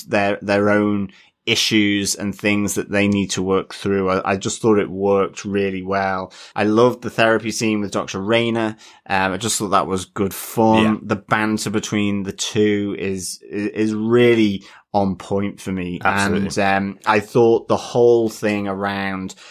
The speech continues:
Speaker 1: uh, Isaiah Bradley was just really superb. Um, I, I thought it was a great scene in his home.
Speaker 2: Absolutely.
Speaker 1: Um, it really, um, felt, felt real and, uh,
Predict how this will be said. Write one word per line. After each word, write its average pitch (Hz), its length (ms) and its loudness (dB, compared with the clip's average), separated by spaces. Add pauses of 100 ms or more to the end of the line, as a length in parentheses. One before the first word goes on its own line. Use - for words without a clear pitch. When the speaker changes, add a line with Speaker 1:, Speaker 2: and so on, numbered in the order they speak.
(140)
Speaker 1:
uh, 98 160 0
Isaiah 98 560 2
Bradley 95 800 2 (180)
was 120 260 4
just - 360 4
really 104 840 6 (120)
superb. 95 1080 0
Um, 90 540 -2
I, 101 300 0
I 98 40 2
thought 107 320 0
it 95 260 -2 (160)
was 87 280 -6
a 87 240 -8 (140)
great 101 500 2
scene 90 460 0
in 92 180 -2
his 87 180 -4
home. 90 420 -8
Speaker 2:
Absolutely. 90 400 0
Speaker 1:
Um, 92 160 0
it 82 220 -2
really, 98 800 0 (260)
um, 87 480 -4
felt, 95 580 0 (200)
felt 107 360 2
real 101 580 4
and, 92 880 -6
uh, 90 260 -6